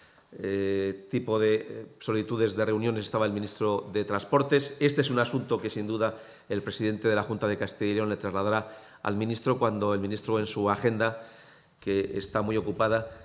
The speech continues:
pues, pueda encontrar algún hueco para atender los intereses de nuestra comunidad autónoma, de los de Castilla y León.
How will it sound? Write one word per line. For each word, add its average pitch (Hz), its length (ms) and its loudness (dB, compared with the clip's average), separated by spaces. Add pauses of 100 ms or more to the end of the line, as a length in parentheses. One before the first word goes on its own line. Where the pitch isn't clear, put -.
(160)
pues, 101 200 0
pueda 107 640 0
encontrar 107 540 0
algún 107 260 0
hueco 117 340 2 (180)
para 110 260 4
atender 110 420 2
los 110 160 -2
intereses 107 640 0 (100)
de 104 160 0
nuestra 107 400 0
comunidad 104 280 0
autónoma, 107 280 0
de 104 80 0
los 95 80 0
de 92 100 -2
Castilla 98 280 -4
y 90 60 -2
León. 101 140 -4